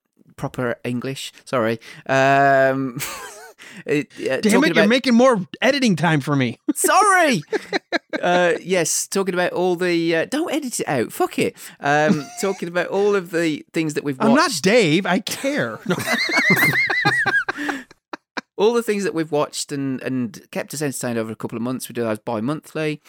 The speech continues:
Speaker 1: Um, I'm on the Rant Show, um, and on the Soundcheck Show with Alan when we do it, and also the Spotlight shows with Adam, which is all about
Speaker 2: His
Speaker 1: T Vs and
Speaker 2: favoritist
Speaker 1: movies.
Speaker 2: ever co-host, as
Speaker 1: Ye-,
Speaker 2: we know.
Speaker 1: <laughs> Yes,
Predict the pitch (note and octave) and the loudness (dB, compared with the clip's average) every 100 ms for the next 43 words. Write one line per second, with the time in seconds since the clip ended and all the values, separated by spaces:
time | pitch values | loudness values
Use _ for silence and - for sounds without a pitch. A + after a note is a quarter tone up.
0 | - - - B2+ B2+ B2+ B2+ - A#2+ B2+ | -20 -20 -10 -4 0 0 -2 -4 -6 -6
1 | F#2+ - F#3+ - A2 G2 F2+ - - - | -4 -4 -6 -8 -8 -8 -10 -16 -20 -8
2 | A#2+ A#2 A#2 A#2 A2+ A2+ A2+ - C3 C3+ | -4 -2 -2 0 0 0 -4 -6 -6 -4
3 | C3 - C3 B2 E3 G3+ F#3 D3+ - - | -4 -4 -4 -2 -2 -2 -2 -6 -6 -4
4 | A#2+ A#2 D#3 F3 C#3 A2+ G#2 A#2+ G#2+ G#2 | -4 -2 -2 0 0 -2 -4 -4 -4 -4
5 | G2+ G2 - - _ C#3+ E3+ F#3 - F#3 | -4 -6 -12 -20 _ -6 -4 -4 -4 -2
6 | F3+ F3 - - - - A#3+ - G3 F3+ | -2 -4 -4 -6 -6 -4 -4 -2 -2 -2
7 | - - - C#3+ C3 A#2 G#2+ G2 B2+ B2 | -4 -10 -6 -4 -4 -4 -6 -10 -10 -10
8 | A2+ _ C#3+ C#3+ C3+ A2 G2+ F#2 A#2 - | -12 _ -6 -6 -4 -6 -6 -8 -8 -8
9 | B2 A#2+ G#2+ G#2 - - D#3+ D#3 D3 C3 | -6 -8 -6 -10 -12 -4 -2 -2 -2 -4
10 | - D#3+ D#3 G3+ E3+ E3 D#3+ D#3+ A3+ G#3+ | -2 -2 0 -2 -2 -2 -2 -4 0 0
11 | A3+ A3 A3 A3 G#3+ - - G3+ F#3 G3+ | 2 2 4 4 2 -4 0 0 4 2
12 | G3 - F#3 E3+ C3+ A#2+ A2+ - - A#2+ | 2 0 2 2 0 -4 -6 -14 -8 -2
13 | F3 B2 A#2+ G#2+ - - - - G#3 A3 | 0 0 -2 -4 -8 -12 -14 -6 -2 0
14 | F#3 - C3 - | 0 -2 -2 -4